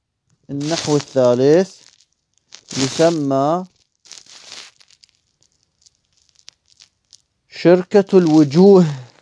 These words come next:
الوجوه. النحو الرابع يسمى شركة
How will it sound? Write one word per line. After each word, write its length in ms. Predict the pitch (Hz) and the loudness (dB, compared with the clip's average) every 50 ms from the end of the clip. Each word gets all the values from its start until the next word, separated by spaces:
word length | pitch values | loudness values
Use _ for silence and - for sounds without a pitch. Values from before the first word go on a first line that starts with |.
| _ _ _ _ _ _ _ _ _ _ _ _ _ _ _ _ - | _ _ _ _ _ _ _ _ _ _ _ _ _ _ _ _ -8
الوجوه. 680 | 143 143 139 139 147 143 139 156 160 156 143 127 120 _ _ _ _ _ _ _ _ _ _ _ _ _ _ _ - | -6 -4 -2 -2 -2 -2 0 2 2 2 0 -2 -6 _ _ _ _ _ _ _ _ _ _ _ _ _ _ _ -10
النحو 440 | - 143 151 170 196 - - 175 165 | -8 -6 -2 -2 -2 0 0 0 0
الرابع 380 | 147 151 156 156 170 175 180 | 2 2 0 0 0 0 -2
يسمى 640 | - 151 151 143 - 175 180 185 190 196 202 208 214 233 _ _ _ _ _ _ | -4 -6 -6 -4 -4 -6 -4 -4 -4 -4 -4 -4 -6 -8 _ _ _ _ _ _
شركة 720 | - - - 160 170 - - 196 190 - 220 214 220 214 | -18 -12 -12 -12 -10 -6 -6 -6 -4 0 0 0 0 -2